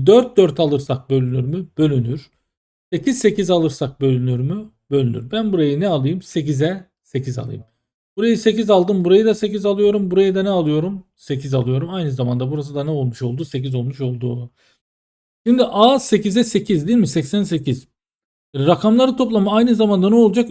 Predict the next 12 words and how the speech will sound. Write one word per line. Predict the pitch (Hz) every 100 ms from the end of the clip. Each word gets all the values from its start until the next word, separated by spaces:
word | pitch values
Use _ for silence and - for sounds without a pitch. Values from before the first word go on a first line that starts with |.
| -
Üçün | 139 - 233 269 269
katı | - 196 196
olacak. | 180 135 127 117
Üçün | 156 - 220
katı | 214 214
olması | 214 214 214 240
için | - 139 123 160
bu | 196
sekiz, | 143 190 -
sekiz, | - 135 127 120 -
on | 165
altı. | 214 226 214 226 233